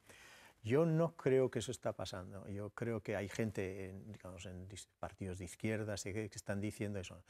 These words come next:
Yo no creo que eso está pasando. Yo creo que casi todos los partidos quieren en España seguir reforzando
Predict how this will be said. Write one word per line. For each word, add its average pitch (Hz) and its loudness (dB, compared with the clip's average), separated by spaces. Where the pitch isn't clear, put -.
Yo 131 2
no 127 2
creo 117 6
que - -4
eso 95 -2
está 101 -4
pasando. 95 -4
Yo 101 -4
creo 120 -2
que 113 0
casi - -2
todos 120 2
los 113 -2
partidos 110 2
quieren 104 2
en 92 -2
España 95 -2
seguir 104 2
reforzando 107 2